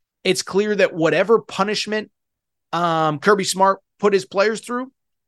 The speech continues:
it didn't deter them from doing this. And again, I don't know what the punishment should be. I'm not paid eleven million dollars a year to run a major college football program. But when you have players speeding, you have people getting in car crashes, you have people getting in car crashes that send people to the hospital,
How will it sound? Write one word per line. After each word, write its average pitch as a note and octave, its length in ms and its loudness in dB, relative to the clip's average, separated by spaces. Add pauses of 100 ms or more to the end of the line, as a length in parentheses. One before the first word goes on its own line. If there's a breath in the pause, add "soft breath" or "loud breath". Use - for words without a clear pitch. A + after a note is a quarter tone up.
(520)
it D3+ 160 -4
didn't G#3 240 2
deter G#3 340 2
them G3+ 140 2
from F#3 220 -6
doing G#3+ 280 2
this. - 300 -20 (540)
And F3+ 100 0
again, F#3 320 2
I F3+ 140 2
don't A3 240 2
know G3+ 140 2
what G#3 200 2
the F3+ 80 -4
punishment G3+ 440 -6
should E3+ 180 -6
be. G3+ 220 -2
I'm F3+ 160 0
not G3 160 -2
paid G3+ 200 2
eleven F#3 340 2
million G3 280 -2
dollars F3+ 300 0
a E3+ 40 -8
year F#3 100 -2
to F#3+ 60 -2
run F#3 160 -2
a F3 60 -6
major F3+ 220 -6
college F#3 280 2
football G3+ 320 -2
program. A3 460 -2 (400)
But F3+ 80 -4
when F3 160 -4
you G3 160 0
have A3+ 180 4
players G#3 400 2
speeding, F3+ 400 -4
you D3+ 120 2
have G#3+ 120 0
people G#3 280 -4
getting F#3+ 240 -2
in D#3+ 140 -4
car F#3+ 340 2
crashes, C3+ 400 -2
you G#3+ 80 0
have A3+ 100 0
people G3+ 200 -2
getting F#3 200 -2
in D#3+ 140 -4
car G3 240 0
crashes F#3+ 320 -4
that D3 180 -4
send G3+ 480 -2
people F#3+ 360 -4
to G3 180 -10
the E3+ 80 2
hospital, D#3+ 640 -4